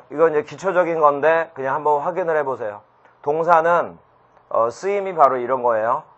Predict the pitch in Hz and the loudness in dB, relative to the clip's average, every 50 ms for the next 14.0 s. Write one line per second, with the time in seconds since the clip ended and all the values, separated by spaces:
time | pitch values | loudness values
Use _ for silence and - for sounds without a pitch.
0 | _ - - 143 156 160 156 175 175 175 175 170 175 170 - 165 147 127 147 139 | _ -10 -4 -2 -2 2 6 8 8 8 8 6 4 2 -2 -10 -8 -8 -4 -4
1 | 143 135 120 104 95 85 85 76 76 76 - - _ _ - - - _ _ _ | -2 0 2 0 0 0 -8 -10 -10 -12 -20 -20 _ _ -20 -20 -20 _ _ _
2 | _ _ _ - _ _ _ _ - - _ _ _ _ _ _ - _ _ _ | _ _ _ -20 _ _ _ _ -20 -20 _ _ _ _ _ _ -20 _ _ _
3 | - _ _ _ - - - - - - _ - - - - _ _ - - - | -20 _ _ _ -18 -18 -18 -18 -20 -20 _ -20 -20 -20 -20 _ _ -20 -12 -4
4 | 139 143 147 135 165 156 156 156 151 147 139 156 147 - 156 139 147 147 139 156 | 0 0 4 8 10 10 10 10 8 6 2 -6 -12 -10 -6 -2 0 2 6 6
5 | 139 - - - - 156 165 170 170 170 - - - - - - - 143 147 147 | 4 4 4 0 4 6 6 6 6 4 -2 -12 -14 -14 -20 -10 0 0 0 2
6 | 156 160 151 160 165 156 151 143 131 131 123 123 - 151 151 151 151 135 127 120 | 2 -2 2 4 6 6 6 4 4 4 2 4 2 -4 -6 0 2 2 2 4
7 | 117 120 127 147 170 175 - _ _ - _ _ _ _ - - - _ - - | 2 0 -2 -2 -4 -6 -10 _ _ -20 _ _ _ _ -20 -20 -20 _ -20 -20
8 | - - 127 127 131 135 139 127 147 147 143 139 139 - 127 113 113 - 127 127 | -10 -4 -2 -2 -2 -2 -2 2 4 6 6 6 4 2 0 0 0 -2 -8 -8
9 | 131 127 123 120 120 117 131 143 156 170 165 - - _ _ _ _ _ _ _ | -2 0 2 2 2 2 0 0 0 -2 -4 -12 -20 _ _ _ _ _ _ _
10 | _ _ _ _ - - - _ _ _ - - - 101 101 104 107 - - - | _ _ _ _ -18 -18 -18 _ _ _ -10 -4 0 2 2 2 0 -2 -8 -6
11 | - 143 151 156 156 156 156 160 165 160 160 151 131 123 117 - - - 139 135 | 0 6 8 10 10 10 10 8 8 8 6 6 4 2 2 0 -2 2 2 4
12 | 123 127 135 131 127 139 143 143 135 - - 123 120 123 127 127 127 123 123 143 | 6 6 4 4 6 4 2 2 2 0 0 0 2 4 6 6 6 6 4 2
13 | 160 160 - 131 120 113 123 127 123 120 123 113 113 107 104 101 98 92 87 | 0 -2 -2 -2 -4 -4 -4 -8 -4 -2 -2 -2 -2 -4 -6 -2 -4 -4 -4